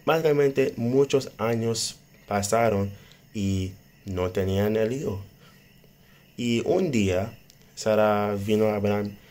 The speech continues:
y dijo a él: "Mira,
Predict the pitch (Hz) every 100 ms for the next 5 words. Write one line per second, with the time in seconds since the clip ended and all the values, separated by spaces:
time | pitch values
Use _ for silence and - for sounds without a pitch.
0 | - - - - 104 95 - 104 98 92
1 | 98 117 101 101 - _ _ _ - 110
2 | 135 180 233 233 214 123